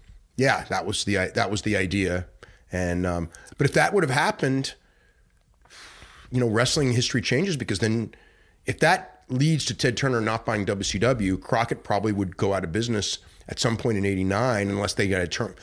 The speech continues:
a miracle turnaround that I don't think would happen without Ric Flair. So, um, yeah, it completely changes the history of business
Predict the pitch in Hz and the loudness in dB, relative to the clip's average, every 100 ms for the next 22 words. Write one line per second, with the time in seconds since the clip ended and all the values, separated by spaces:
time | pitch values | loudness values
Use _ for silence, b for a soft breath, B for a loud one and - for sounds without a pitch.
0 | B B 117 120 - 117 123 135 117 98 | B B 0 0 -2 -4 0 2 2 0
1 | 98 98 101 101 95 110 131 120 92 90 | 0 0 0 -2 0 0 0 0 0 -2
2 | 85 - 117 120 110 117 - b b b | -2 -6 0 2 2 -2 -8 b b b
3 | b b b b - 135 113 104 101 98 | b b b b 0 2 2 2 2 -2
4 | 92 - _ _ _ _ - - 95 92 | -6 -16 _ _ _ _ -14 -4 -2 0
5 | 90 90 87 - _ _ _ - 101 151 | 0 -2 -6 -12 _ _ _ -6 2 2
6 | 160 107 101 - 107 - 113 110 110 101 | 4 0 -2 -4 -8 -2 -2 0 0 0
7 | 98 - 117 104 127 139 - | -2 -2 -2 0 -2 -2 -6